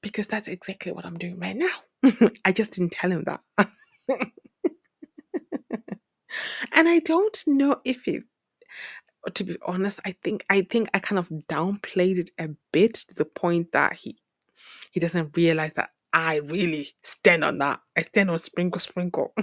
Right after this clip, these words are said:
<laughs> Uh, and it was just so interesting to hear that from a man.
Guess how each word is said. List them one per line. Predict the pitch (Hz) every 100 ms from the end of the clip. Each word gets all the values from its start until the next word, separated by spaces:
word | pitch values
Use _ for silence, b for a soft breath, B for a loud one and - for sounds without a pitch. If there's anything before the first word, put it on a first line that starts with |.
| -
<laughs> | 220 226 233 233 277 - 233 - 240 - 202 - 214 - 208 - - - - _ _ _ _ _ _ _ _ _ _ _ _ - B B B B B B B _
Uh, | 269 269 269 262 - - _ _ -
and | 254 254 - -
it | 277
was | 285 277
just | 285 -
so | 294 277 - - _ B B B B B B B _ _ _
interesting | 254 285 - 277 - - _
to | - 202
hear | - 202
that | 175
from | - 165
a | 156
man. | 175 285 -